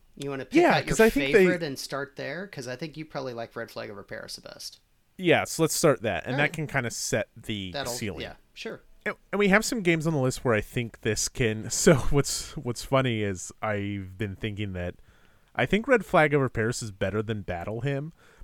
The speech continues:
Speaker 2: but it's not
Speaker 1: <laughs>
Speaker 2: better than things like Onward, Christian Soldiers, Blitzkrieg Legend, Axis Empire, Sekigahara.
Speaker 1: Yeah.
Speaker 2: You know, th-, I have to drop a bit. I just think Battle Hymn is, is
Speaker 1: Yeah.
Speaker 2: punching above its weight.
Speaker 1: Yeah, I hope I'm not repeating myself 'cause I can't remember where I said it, but I think I said it on the podcast that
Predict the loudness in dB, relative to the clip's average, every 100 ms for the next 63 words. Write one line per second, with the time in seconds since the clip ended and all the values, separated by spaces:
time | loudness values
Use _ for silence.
0 | 2 2 2 4 6 6 6 2 2 0
1 | -2 -4 -4 -4 -4 -4 -4 -6 -4 -4
2 | -6 -6 -8 -10 -6 -6 -4 -6 -8 -8
3 | -10 -8 -8 -6 -6 -6 -10 -10 -12 -12
4 | -10 -6 -6 -8 -8 -8 -8 -6 -4 -4
5 | -4 -6 -8 -6 -4 -2 -2 -6 -20 _
6 | -10 -6 4 6 6 0 0 2 4 4
7 | 2 4 4 4 _ -4 -2 -2 -2 -2
8 | -2 -4 -4 -4 -4 -4 -8 -4 -4 -4
9 | -6 -6 -6 -4 -4 -2 -2 -2 -4 -4
10 | -4 -8 -20 _ _ _ _ _ _ _
11 | -2 0 2 0 0 0 -2 -4 -4 -4
12 | -6 -8 -10 -8 -10 -8 -8 -8 -8 -6
13 | -4 -4 -4 -6 -8 -8 -10 -14 -16 -12
14 | -12 -12 -10 -8 -6 -6 -6 -8 -10 -12
15 | -10 -10 -10 -12 -12 -10 -12 -14